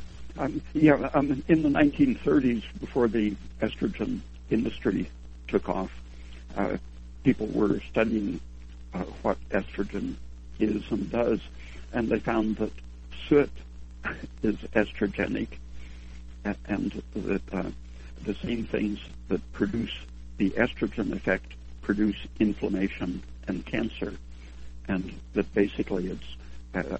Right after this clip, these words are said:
process of cell excitation, uh, followed or accompanied by blocking oxidative energy production.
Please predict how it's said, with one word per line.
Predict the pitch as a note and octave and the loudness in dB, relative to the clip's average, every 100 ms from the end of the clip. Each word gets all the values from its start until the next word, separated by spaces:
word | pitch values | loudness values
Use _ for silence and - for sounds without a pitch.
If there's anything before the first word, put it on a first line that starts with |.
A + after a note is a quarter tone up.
| - | -6
process | - G#2 - G2+ - | 0 0 0 -2 -2
of | G#2+ - - | -4 -2 4
cell | A2 F#2+ - - - - | 6 6 0 -10 -12 0
excitation, | G2+ - G#2+ G2 - A#2 - F#2+ F#2 - - - - - - - - | 0 2 0 0 2 2 2 -2 -2 -4 -10 -12 -12 -12 -14 -12 -2
uh, | G2 G2 G2 - - | -2 -2 -4 -10 -4
followed | G#2 A2 G2+ G2+ - - - - | 0 2 2 0 -4 -12 -12 -2
or | G2+ G2 | 2 2
accompanied | - A2+ - - F#2+ G2+ | 2 0 2 0 0 -2
by | - F2+ - - - - | 2 0 0 -6 -10 -6
blocking | G#2 G2+ G2+ - F#2+ F2+ - - - - - - | 2 4 4 0 -2 -4 -8 -14 -14 -14 -4 -2
oxidative | G2 - G2+ G#2 G2 E2 - - - - - - | -2 -2 2 2 2 -2 -4 -10 -12 -12 -6 -2
energy | A#2 A2+ - | 0 0 0
production. | C3 - - - - B1+ | -2 -2 -2 -4 -6 -10